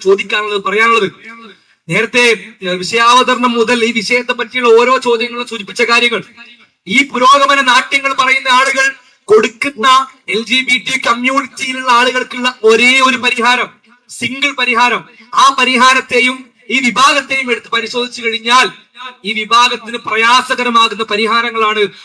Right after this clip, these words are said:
അവയോരോന്നും എന്ന് നമുക്ക് മനസ്സിലാക്കാൻ സാധിക്കും. ആ പരിഹാരങ്ങളെ പറ്റി എടുത്ത് നോക്കുക. നേരത്തെ ട്രാൻസ്ജെൻഡേഴ്സിനെ പറ്റി പറഞ്ഞല്ലോ, ശരീരം മുപ്പത്തിയേഴ് ലക്ഷം കോടി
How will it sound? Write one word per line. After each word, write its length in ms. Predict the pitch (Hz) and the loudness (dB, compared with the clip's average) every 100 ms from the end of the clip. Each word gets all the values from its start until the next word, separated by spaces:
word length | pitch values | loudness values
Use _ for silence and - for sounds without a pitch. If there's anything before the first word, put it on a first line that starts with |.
| - 202 | -2 0
അവയോരോന്നും 800 | 226 220 214 240 247 247 240 226 | 4 4 6 6 6 4 2 0
എന്ന് 100 | 220 | -2
നമുക്ക് 180 | 214 196 | -6 -6
മനസ്സിലാക്കാൻ 320 | 196 196 190 190 | -10 -8 -8 -8
സാധിക്കും. 240 | 165 156 - _ - - | -8 -12 -14 _ 0 2
ആ 20 | - 254 | 4 2
പരിഹാരങ്ങളെ 540 | 254 269 294 285 277 | 2 2 2 2 2
പറ്റി 140 | 285 277 | 0 -2
എടുത്ത് 180 | 277 262 | -4 0
നോക്കുക. 200 | 277 247 220 | 0 0 -4
നേരത്തെ 260 | 226 254 240 202 - _ | -4 -2 -2 -4 -10 _
ട്രാൻസ്ജെൻഡേഴ്സിനെ 520 | 196 202 233 247 262 247 | -2 -2 0 -2 0 -2
പറ്റി 120 | 247 247 | 0 0
പറഞ്ഞല്ലോ, 280 | 254 254 175 - - 262 220 - | 2 0 -2 -8 -20 -20 -16 -8
ശരീരം 440 | 185 220 277 285 269 247 208 | -4 0 2 2 0 -2 -8
മുപ്പത്തിയേഴ് 480 | 196 277 277 277 277 | -4 -4 0 2 2
ലക്ഷം 240 | 277 285 277 240 | 0 -2 0 2
കോടി 200 | 240 | 2